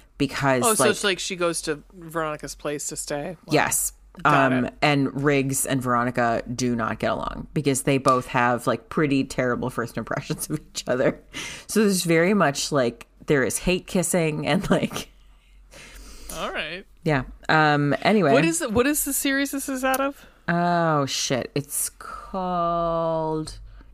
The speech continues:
Speaker 1: it, this, I think, is the last book in the series, actually, unless there will be more. Um, it's the Arizona Vengeance series.
Speaker 2: Well, what's the anthology you got it
Speaker 1: Oh,
Speaker 2: off
Speaker 1: it's
Speaker 2: of?
Speaker 1: called Final Score.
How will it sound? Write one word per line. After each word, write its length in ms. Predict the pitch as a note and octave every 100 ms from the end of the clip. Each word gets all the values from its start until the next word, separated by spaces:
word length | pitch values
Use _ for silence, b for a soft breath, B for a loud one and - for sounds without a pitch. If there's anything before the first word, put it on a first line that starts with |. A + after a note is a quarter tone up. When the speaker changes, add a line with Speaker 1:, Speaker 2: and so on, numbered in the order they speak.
| b
Speaker 1:
it, 140 | E3+
this, 200 | G3 F#3+ -
I 100 | F#3+
think, 180 | A3 F4
is 140 | -
the 140 | E3
last 800 | C#3 B2+ B2+ A#2+ A#2+ A#2+ - - - - -
book 440 | B2+ B2+ - - - - -
in 320 | C3 A#2+ B2
the 80 | A#2
series, 520 | - - A#2 C#3 F3+
actually, 360 | G#3 G#3 - E3+
unless 300 | D3 C3 -
there 160 | C3 B2+
will 140 | B2+
be 140 | B2 A#2+
more. 380 | A#2+ B2 D#3 D#3+ B B B -
Um, 180 | D3
it's 200 | B2 -
the 280 | - C#3+ - -
Arizona 520 | C#3+ C#3+ C#3 C#3 B2+
Vengeance 800 | A#2 A#2+ B2 C#3+ E3+ F3+ - - - -
series. 580 | - F#3 F#3+ G3 G#3 G#3+
Speaker 2:
Well, 80 | A#3+
what's 140 | A#3
the 160 | C#4 A3
anthology 560 | F3+ E3 E3 D#3+ D#3
you 220 | C#3 B2+
got 240 | B2 B2+ C#3+
it 60 | -
Speaker 1:
Oh, 160 | A3
Speaker 2:
off 60 | D3
Speaker 1:
it's 80 | -
Speaker 2:
of? 20 |
Speaker 1:
called 160 | D#3+ D3
Final 340 | D#3+ D3 C3+
Score. 500 | A#2+ - A#2 G#2 -